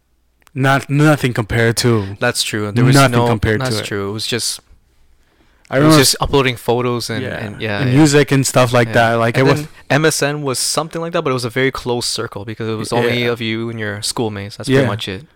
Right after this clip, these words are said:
Speaker 1: Yeah, and your friends in church and your homies or whatever, right?
Speaker 2: Yeah, yeah.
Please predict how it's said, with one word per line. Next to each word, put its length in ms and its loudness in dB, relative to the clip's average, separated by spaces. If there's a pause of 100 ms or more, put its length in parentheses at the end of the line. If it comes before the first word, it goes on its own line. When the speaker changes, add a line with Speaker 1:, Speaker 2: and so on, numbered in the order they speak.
(160)
Speaker 1:
Yeah, 200 4
and 100 0
your 100 -2
friends 280 0
in 380 -6
church 380 -2
and 260 -6
your 100 -4
homies 300 -4
or 60 -2
whatever, 300 2
right? 160 0
Speaker 2:
Yeah, 180 -2
yeah. 200 -6